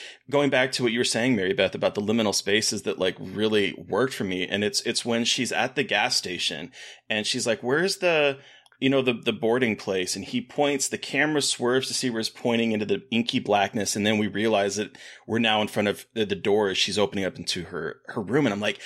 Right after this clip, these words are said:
"That is such a brilliant shot,"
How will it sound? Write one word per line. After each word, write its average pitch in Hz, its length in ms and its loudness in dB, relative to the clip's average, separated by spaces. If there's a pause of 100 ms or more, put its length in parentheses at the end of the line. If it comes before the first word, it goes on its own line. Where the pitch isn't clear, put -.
(320)
"That - 200 2
is 151 140 2
such 160 240 2
a 131 60 0
brilliant 185 640 0
shot," 147 480 2